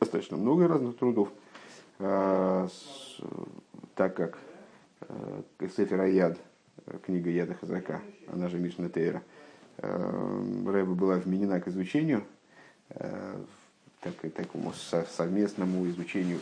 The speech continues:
по, по всем, по, э, Ребе предложил изучение этой книги, э, всеми вообще практически, кто способен там читать и понимать что-то,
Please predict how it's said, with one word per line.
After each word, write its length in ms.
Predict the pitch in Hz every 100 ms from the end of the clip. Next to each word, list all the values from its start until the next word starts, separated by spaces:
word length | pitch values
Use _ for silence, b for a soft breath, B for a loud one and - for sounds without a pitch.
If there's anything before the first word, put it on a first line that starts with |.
| -
по, 100 | 85 -
по 80 | -
всем, 320 | - 98 95
по, 360 | 92 92 87 85 B B B -
э, 500 | - 69 50 50 - - - - _ _ - - -
Ребе 400 | - 95 90 85 - B B B B B B B B
предложил 560 | - 98 98 92 101 92 - - 85
изучение 500 | 90 90 107 98 90
этой 160 | 92
книги, 440 | - 104 90 85 90 - _ b b b b -
э, 360 | - - 104 - -
всеми 480 | - 110 98 90 -
вообще 760 | - 98 92 85 - 82 82 170 - -
практически, 680 | - 131 135 139 120 - -
кто 220 | 110 -
способен 640 | 104 - 101 107 95 92 92
там 180 | 76 90
читать 500 | 101 95 95 87 -
и 140 | 85
понимать 480 | 85 92 95 95 90
что-то, 360 | - 85 87